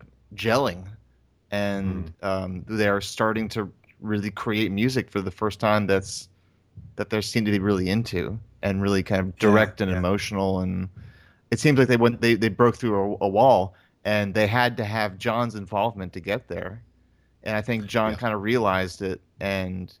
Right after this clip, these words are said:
Speaker 1: he thought, "Okay, well, this is, this is the time to walk away." And what he's gonna do next,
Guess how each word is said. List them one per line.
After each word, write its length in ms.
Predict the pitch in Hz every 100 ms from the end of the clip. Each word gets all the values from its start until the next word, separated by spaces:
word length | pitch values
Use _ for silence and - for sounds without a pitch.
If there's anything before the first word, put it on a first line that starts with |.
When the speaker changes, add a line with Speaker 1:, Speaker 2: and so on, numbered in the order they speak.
| -
Speaker 1:
he 140 | 104
thought, 240 | 92 101 78
"Okay, 240 | 101 104
well, 120 | 98
this 240 | 92 101 -
is, 200 | 92 92
this 200 | 87 -
is 60 | 92
the 100 | 90
time 260 | 101 95
to 80 | 92
walk 280 | 92 90 -
away." 380 | 98 104 98 95 - - - -
And 220 | 101 98
what 160 | 107 104
he's 140 | 107
gonna 200 | 113 104
do 140 | 95 98
next, 580 | 101 127 - - -